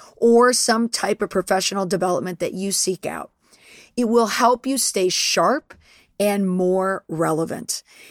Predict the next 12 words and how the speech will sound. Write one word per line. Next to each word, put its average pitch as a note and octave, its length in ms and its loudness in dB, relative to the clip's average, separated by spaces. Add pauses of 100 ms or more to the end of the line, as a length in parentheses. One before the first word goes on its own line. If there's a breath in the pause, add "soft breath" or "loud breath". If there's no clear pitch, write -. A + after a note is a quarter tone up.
(140)
It G3+ 140 2
will G#3 260 0
keep C4 320 0
you B3 220 2
informed G3 640 -2
of D#3+ 160 -8
new F#3+ 160 -4
technology F3 920 -4
and - 220 -14
insight. B3 680 0 (300 loud breath)
You'll F3 140 -4
develop G#3 600 2